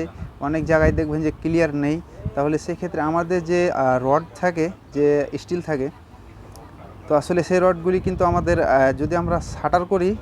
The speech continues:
তাহলে আমাদের যে এই বেসটা, এই পুরো বেসটা আমরা কিন্তু হচ্ছে একটা স্কোয়ার মাপ পাবো, কিংবা আমাদের যে রড থাকবে, যে ক্লিয়ার কভার, সেগুলো আমরা কিন্তু প্রপারলি পাবো এবং বরাবর পাবো।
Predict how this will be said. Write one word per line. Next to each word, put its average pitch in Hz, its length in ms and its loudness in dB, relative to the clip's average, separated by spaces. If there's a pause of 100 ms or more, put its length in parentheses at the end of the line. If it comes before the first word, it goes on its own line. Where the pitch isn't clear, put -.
(120)
তাহলে 160 300 0
আমাদের 165 420 2 (440)
যে 139 100 -2 (100)
এই 202 160 2
বেসটা, 170 540 2 (240)
এই 139 200 0
পুরো 175 180 0
বেসটা 160 440 0
আমরা 175 200 -2
কিন্তু 180 340 -8
হচ্ছে 175 300 -8
একটা 170 180 -4 (120)
স্কোয়ার 170 360 0
মাপ 147 220 0 (100)
পাবো, 151 220 4 (540)
কিংবা 151 200 0
আমাদের 160 380 2 (240)
যে 151 160 4 (340)
রড 147 200 4 (120)
থাকবে, 170 280 -4
যে 156 140 -2 (180)
ক্লিয়ার 185 380 2
কভার, 139 300 2 (360)
সেগুলো 175 360 0
আমরা 165 220 2
কিন্তু 165 200 -2
প্রপারলি 156 500 2
পাবো 151 300 4
এবং 147 200 2 (120)
বরাবর 139 360 2
পাবো। 123 260 0